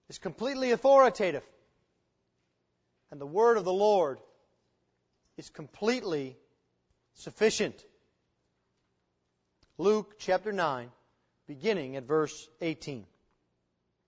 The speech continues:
Now it happened that as he was praying alone,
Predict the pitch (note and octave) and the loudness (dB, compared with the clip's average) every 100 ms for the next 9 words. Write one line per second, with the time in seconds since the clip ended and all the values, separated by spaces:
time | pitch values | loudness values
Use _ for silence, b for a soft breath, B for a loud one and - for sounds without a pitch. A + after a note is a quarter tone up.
0 | _ _ _ _ _ _ _ - b b | _ _ _ _ _ _ _ -20 b b
1 | b b b b _ _ _ _ - F#3+ | b b b b _ _ _ _ 0 6
2 | A3+ G3 C4+ E4+ D#4 C#4 A#3+ B3 A#3 C4 | 6 6 6 4 2 -4 -2 2 4 4
3 | D4 C#4 C#4 C4 - B3+ C4 C#4+ C#4 F#3+ | 4 -2 -4 -6 -2 2 2 2 4 4
4 | D#3 F#3+ A#3+ | 4 0 -6